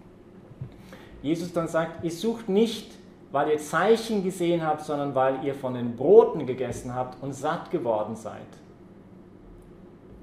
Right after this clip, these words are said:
Vielleicht kurz das Ko-, Kontext, der, alle, die letzte Woche in der Messe waren, werden sich vielleicht erinnern, es gab im Evangelium letzte Woche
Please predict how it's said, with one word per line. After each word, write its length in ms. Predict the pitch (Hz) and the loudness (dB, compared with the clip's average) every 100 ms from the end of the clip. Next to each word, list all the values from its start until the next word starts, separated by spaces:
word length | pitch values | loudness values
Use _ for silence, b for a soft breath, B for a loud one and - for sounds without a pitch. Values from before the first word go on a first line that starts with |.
| - B B B 196 - - - - - - - - - - - - - - - - - - | -20 B B B -20 -20 -20 -20 -20 -20 -20 -20 -20 -20 -20 -20 -20 -20 -20 -20 -18 -18 -16
Vielleicht 340 | - 131 135 - | -2 -2 -2 0
kurz 280 | 151 151 | 2 2
das 160 | - 135 | 0 -8
Ko-, 240 | - 143 | -6 -8
Kontext, 800 | - 127 - 175 185 - - - - - - | -6 -6 -2 -2 -2 -4 -8 -8 -14 -14 -4
der, 120 | 135 - - | -4 -4 -6
alle, 320 | 127 131 120 - | -2 0 -2 -6
die 140 | 120 120 - | -10 -8 -2
letzte 280 | 135 - | 0 2
Woche 140 | 135 143 | 0 -2
in 40 | |
der 80 | 127 | -4
Messe 240 | 127 - | -4 -2
waren, 220 | 120 120 117 | -2 -2 -2
werden 180 | 110 | -2
sich 140 | 110 - | -4 -6
vielleicht 260 | 113 110 | -6 -6
erinnern, 400 | - 127 180 156 | -4 -2 0 0
es 140 | 123 - | -2 -4
gab 280 | 120 - 123 | -4 -4 -6
im 80 | |
Evangelium 360 | 110 117 107 101 | -8 -6 -6 -2
letzte 260 | 131 135 123 | -2 -2 -4
Woche 180 | 120 | -4